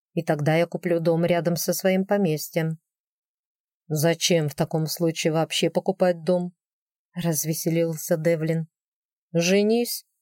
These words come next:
и посели юную леди у себя". Лайн хлопнул глазами, стукнув себя по лбу, и тоже рассмеялся. После разговора напарники разошлись.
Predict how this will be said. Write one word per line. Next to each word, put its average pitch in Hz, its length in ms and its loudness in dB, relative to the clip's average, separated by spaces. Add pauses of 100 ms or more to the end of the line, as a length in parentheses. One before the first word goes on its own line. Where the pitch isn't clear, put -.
(140)
и 165 100 -2
посели 185 380 2
юную 214 420 2
леди 202 240 4
у 196 80 2
себя". 202 460 0 (1400)
Лайн 185 380 4
хлопнул 190 580 0
глазами, 170 840 0
стукнув 170 580 -2
себя 165 320 0
по 170 160 2
лбу, 165 320 0 (460)
и 269 120 0
тоже 156 360 2
рассмеялся. 156 1000 0 (680)
После 175 280 2
разговора 175 520 2
напарники 175 600 0
разошлись. 170 920 -2